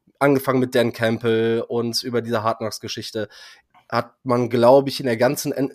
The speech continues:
N F L so mega Sympathien gesammelt. Und wenn wir jetzt direkt schon so in die Richtung, ähm, Dan Campbell und so kommen,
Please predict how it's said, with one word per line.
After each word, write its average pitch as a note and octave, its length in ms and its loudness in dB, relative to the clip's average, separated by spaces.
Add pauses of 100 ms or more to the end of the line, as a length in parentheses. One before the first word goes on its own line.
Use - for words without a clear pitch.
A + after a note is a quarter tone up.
N B2 120 -2
F A#2 140 -4
L C3+ 300 2
so B2 100 -2
mega C3+ 480 0
Sympathien C3+ 580 -4
gesammelt. D#3+ 580 0 (480)
Und B2 160 -6
wenn C#3 120 2
wir C#3 80 4
jetzt C#3+ 240 -2
direkt D3 180 -6
schon D3 160 0
so C#3 160 0
in C#3 80 2
die B2+ 60 -2
Richtung, C3+ 640 0
ähm, B2 260 -2
Dan A#2 200 -2
Campbell C#3+ 280 -2
und D#3+ 120 -4
so D3 100 -6
kommen, D3 400 -2